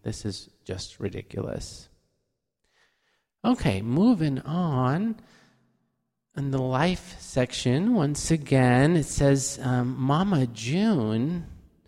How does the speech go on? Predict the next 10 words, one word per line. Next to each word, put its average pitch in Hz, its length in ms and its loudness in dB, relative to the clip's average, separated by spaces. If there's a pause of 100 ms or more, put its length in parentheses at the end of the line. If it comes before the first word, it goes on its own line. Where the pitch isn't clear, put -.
(360)
uh, 117 160 0
this 135 200 -2
is 120 140 -6
the 113 120 -6
fatso 120 540 0
that 113 220 -4
was 113 300 -6
in, 107 320 -8
uh, 101 480 -6 (1000)
those, 113 480 -4